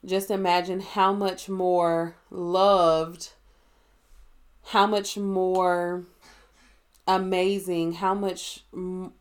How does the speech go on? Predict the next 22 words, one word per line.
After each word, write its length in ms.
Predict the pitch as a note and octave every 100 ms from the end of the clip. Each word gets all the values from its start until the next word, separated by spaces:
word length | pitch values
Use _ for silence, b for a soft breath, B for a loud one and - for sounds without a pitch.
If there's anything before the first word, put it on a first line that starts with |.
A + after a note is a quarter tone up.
| -
I 80 | G3+
mean, 160 | A3
my 140 | A3+ A#3+
kid 300 | - B3+ A#3
is 120 | G3+
already 580 | - F#3+ F3+ F#3 F3+ F3
one 180 | F3
of 100 | E3+
the 60 | E3
best 300 | D#3+ E3+ -
kids 340 | - F#3 E3
in 100 | D#3+
the 80 | D#3
world. 460 | D#3 E3+ E3+ - - b b b -
But 140 | F3
just 240 | G#3 A3
imagine 600 | B3 G#3+ G3 F#3 F#3 F#3+ E3+
if 180 | E3+ E3
she 320 | - F#3+ G3
had 500 | - F#3+ F3+ F3 -
that 240 | D#3+ D3+ -
extra, 640 | F3+ - - - - C#2+